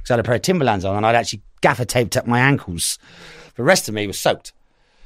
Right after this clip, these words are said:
Up and down, up and down. And it got to the stage where we were taking twenty-minute naps and swapping positions. Just going there. And, um, I'd actually lay inside the boat, and there was so much water inside, I'd actually lay in a puddle of water, and it was, like, healed over,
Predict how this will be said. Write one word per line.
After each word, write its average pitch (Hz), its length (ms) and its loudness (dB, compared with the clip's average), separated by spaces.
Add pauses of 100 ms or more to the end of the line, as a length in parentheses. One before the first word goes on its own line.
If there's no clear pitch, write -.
(520)
Up - 220 0
and 101 80 -6
down, 98 220 -4
up 120 60 -6
and 107 80 -8
down. 107 140 -4
And 110 80 -4
it 127 40 -4
got 147 100 -2
to 139 60 -12
the 131 40 -10
stage 127 360 -2
where 123 360 0
we 123 120 -8
were 120 80 -6
taking 117 320 -8
twenty-minute 127 500 -6
naps - 720 -8 (280)
and 107 160 -8
swapping 131 480 -2
positions. 104 640 -8
Just 120 200 -10
going 117 340 2
there. 67 320 -14 (640)
And, 110 320 -2
um, 107 340 -2 (100)
I'd 135 140 0
actually 123 240 -4
lay 160 160 2
inside 131 320 -2
the 110 60 -14
boat, 104 400 0 (120)
and 110 60 -16
there 113 60 -8
was 107 100 -8
so 165 120 -4
much 131 120 -6
water 139 180 -2
inside, 104 440 -2
I'd 113 80 -4
actually 120 220 -6
lay 139 180 0
in 123 80 -8
a 110 40 -12
puddle 131 300 -6
of 113 60 -10
water, 120 400 -8
and 101 180 -12
it 110 60 -20
was, 101 100 -20
like, 107 200 -12
healed 113 240 -8
over, 104 360 -6